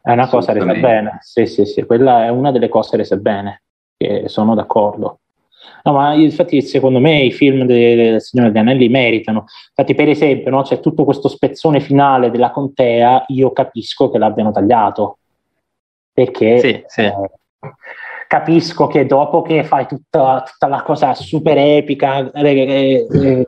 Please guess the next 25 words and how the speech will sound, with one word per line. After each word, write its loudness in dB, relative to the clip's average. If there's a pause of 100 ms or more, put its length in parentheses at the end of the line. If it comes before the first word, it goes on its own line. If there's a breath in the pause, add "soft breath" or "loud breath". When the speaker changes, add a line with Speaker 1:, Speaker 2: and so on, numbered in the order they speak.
Speaker 3:
Puoi 2
dare 0
un 0
bel 2
Speaker 1:
Ara-, 4
Speaker 3:
finale. -2
Speaker 1:
Aragorn 0
che 2
ritorna 0
re, 2
cioè 2
non -4
puoi 2
poi 0
fare 0
di -2
nuovo 0
un -4
altro -2
problema 0
e -2
poi 2
il -2
finale, 0
cioè 0